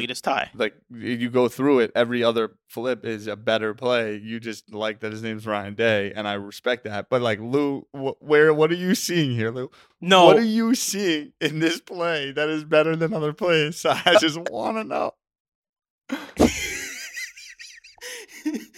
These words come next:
Speaker 1: I,
Speaker 2: But
Speaker 1: if this
Speaker 2: why is
Speaker 1: wasn't
Speaker 2: this
Speaker 1: here,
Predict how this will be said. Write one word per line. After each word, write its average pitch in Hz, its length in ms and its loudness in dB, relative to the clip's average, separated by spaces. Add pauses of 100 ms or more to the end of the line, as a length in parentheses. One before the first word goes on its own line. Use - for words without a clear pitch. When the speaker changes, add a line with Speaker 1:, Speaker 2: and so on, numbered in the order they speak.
(800)
Speaker 1:
I, 208 360 -2 (800)
Speaker 2:
But 175 240 0 (120)
Speaker 1:
if 269 200 4
this - 60 -
Speaker 2:
why 180 340 6
is 196 40 6
Speaker 1:
wasn't 202 260 6
Speaker 2:
this 185 80 -4
Speaker 1:
here, 170 180 2